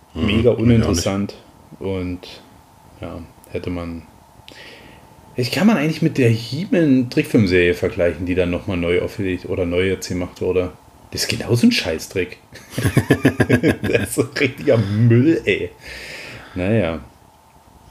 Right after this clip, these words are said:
Speaker 1: Wobei die viele He-Man-Fans die eigentlich mögen, ne?
Speaker 2: Ja,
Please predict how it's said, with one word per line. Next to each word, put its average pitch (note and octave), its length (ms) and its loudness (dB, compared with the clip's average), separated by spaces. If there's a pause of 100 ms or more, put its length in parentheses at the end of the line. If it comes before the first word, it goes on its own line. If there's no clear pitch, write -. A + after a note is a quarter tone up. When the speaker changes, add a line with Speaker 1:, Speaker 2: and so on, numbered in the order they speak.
(220)
Speaker 1:
Wobei D#2+ 220 0
die E2 180 0
viele G#2 220 4
He-Man-Fans G#2+ 560 2
die G2+ 120 2
eigentlich F#2+ 280 -2
mögen, G2+ 360 0
ne? F2 80 -4 (640)
Speaker 2:
Ja, E2+ 240 2